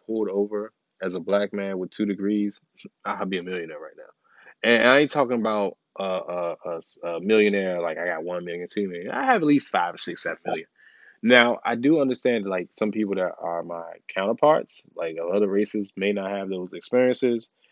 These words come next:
And I just also understand that circumstances are very different if you, depending on the demographics you live in. Specifically, if you live in an urban area versus a rural area, you might be more inclined to get pulled over. But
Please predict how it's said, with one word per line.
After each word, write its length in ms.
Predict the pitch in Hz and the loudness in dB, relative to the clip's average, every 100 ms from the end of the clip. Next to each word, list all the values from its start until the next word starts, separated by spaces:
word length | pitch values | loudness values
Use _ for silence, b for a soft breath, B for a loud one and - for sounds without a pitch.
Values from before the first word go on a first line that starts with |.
| b b _ | b b _
And 320 | 170 214 202 | 6 8 6
I 120 | 143 143 | 4 0
just 180 | 139 | 0
also 320 | 139 143 139 120 | 0 0 0 -4
understand 460 | 110 - 110 101 | -4 -6 -6 -4
that 160 | 95 90 _ | -6 -6 _
circumstances 1040 | - - - 127 113 107 110 104 104 98 | -18 0 6 6 6 -2 -2 -2 -4 -4
are 80 | 90 | -4
very 240 | 101 98 | -2 -4
different 480 | 92 107 - 95 - | 0 0 0 -4 -8
if 120 | 92 - 104 | -12 -14 -16
you, 80 | 92 | -10
depending 380 | 95 113 101 | -2 0 0
on 160 | 95 90 | -4 -6
the 60 | 87 | 0
demographics 640 | 92 98 92 104 104 85 | 0 2 6 4 4 -4
you 100 | 87 | -8
live 140 | 101 80 | -8 -8
in. 80 | - _ | -14 _
Specifically, 560 | - 101 - 127 117 101 | -12 2 4 4 2 -2
if 80 | |
you 80 | 95 | 0
live 120 | 101 | -2
in 80 | 92 | -2
an 60 | 87 | -4
urban 400 | 85 104 107 104 | 2 2 4 4
area 300 | 104 104 104 | 4 4 2
versus 280 | 95 101 - | -2 -8 -10
a 100 | 85 | -6
rural 340 | 92 120 139 | 0 4 4
area, 300 | 156 170 180 _ _ b b b b - | 4 2 -4 _ _ b b b b 2
you 80 | |
might 180 | 110 110 | 6 8
be 80 | 101 | 6
more 220 | 101 104 | 2 2
inclined 380 | 98 - 101 95 | 0 -2 -4 -4
to 200 | 98 90 | -4 -6
get 220 | 95 95 | -6 -8
pulled 240 | - 98 92 | -4 -4 -2
over. 240 | 92 - _ _ _ b b b _ | -6 -10 _ _ _ b b b _
But 220 | 143 139 | 4 4